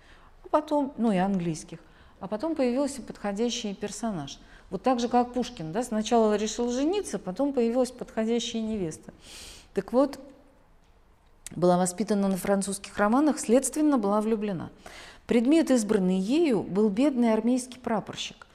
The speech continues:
находившийся в отпуску в своей деревне. Само по себе разумеется, что молодой человек пылал равною страстью, и что родители его любезной,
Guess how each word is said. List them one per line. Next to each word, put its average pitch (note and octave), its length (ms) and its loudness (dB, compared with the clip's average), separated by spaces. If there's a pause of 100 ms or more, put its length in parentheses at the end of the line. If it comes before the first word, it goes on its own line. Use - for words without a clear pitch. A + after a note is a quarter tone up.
(260)
находившийся A3+ 1000 -2 (260)
в F#3 100 -4
отпуску C#4+ 640 -4 (160)
в - 60 -10
своей G3 340 -2
деревне. B2+ 560 -8 (1400)
Само C4+ 320 -2
по - 80 -8
себе G3+ 260 -4
разумеется, B3+ 540 -4
что A3 200 -6
молодой G#3+ 360 0
человек A3+ 480 0 (320)
пылал G#3+ 380 2
равною F3 480 0
страстью, A#3+ 800 -4 (320)
и G3+ 60 -6
что - 200 -6
родители A3 540 0
его G3+ 180 0
любезной, A3 720 0